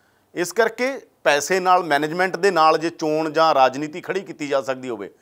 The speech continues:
ਫਿਰ ਤਾਂ ਅੰਬਾਨੀ ਤੇ ਅਡਾਨੀ ਸਿੱਧਾ ਹੀ ਰਾਜ ਕਰ ਲੈਣ। ਆ ਸਿੱਧਾ ਰਾਜ ਕਿਉਂ ਕਰਦੇ ਨੇ ਉਹ? ਉਹਨਾਂ ਨੂੰ ਵੀ ਪਤਾ ਕਿ ਰਾਜਨੀਤੀ ਹੋਰ ਤਰ੍ਹਾਂ ਦੀ ਚੀਜ਼ ਆ, ਬਿਜ਼ਨਸ ਹੋਰ ਤਰ੍ਹਾਂ ਦੀ ਚੀਜ਼ ਆ। ਜਿਹੜੇ ਬੰਦੇ ਰਾਜਨੀਤੀ ਨੂੰ ਬਿਜ਼ਨਸ ਵਾਂਗੂ ਚਲਾਉਂਦੇ ਆ,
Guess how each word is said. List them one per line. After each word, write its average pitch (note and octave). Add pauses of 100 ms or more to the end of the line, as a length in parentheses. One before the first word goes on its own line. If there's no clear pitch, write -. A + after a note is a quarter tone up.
(240)
ਫਿਰ D#3
ਤਾਂ E3+
ਅੰਬਾਨੀ D3
ਤੇ F3
ਅਡਾਨੀ D#3
ਸਿੱਧਾ E3+
ਹੀ G3+
ਰਾਜ C#3
ਕਰ A2
ਲੈਣ। G2 (580)
ਆ D3+
ਸਿੱਧਾ F3
ਰਾਜ G#3
ਕਿਉਂ G3
ਕਰਦੇ D3
ਨੇ C3
ਉਹ? A#2
ਉਹਨਾਂ E3
ਨੂੰ G3+
ਵੀ G3+
ਪਤਾ C3 (580)
ਕਿ D3
ਰਾਜਨੀਤੀ C3
ਹੋਰ F#3+
ਤਰ੍ਹਾਂ E3
ਦੀ C#3
ਚੀਜ਼ C#3
ਆ, E3
ਬਿਜ਼ਨਸ D3+
ਹੋਰ B2
ਤਰ੍ਹਾਂ A#2
ਦੀ G#2
ਚੀਜ਼ F#2+
ਆ। -
ਜਿਹੜੇ D3
ਬੰਦੇ E3+
ਰਾਜਨੀਤੀ D3+
ਨੂੰ F3+
ਬਿਜ਼ਨਸ D3+
ਵਾਂਗੂ E3
ਚਲਾਉਂਦੇ C#3+
ਆ, G3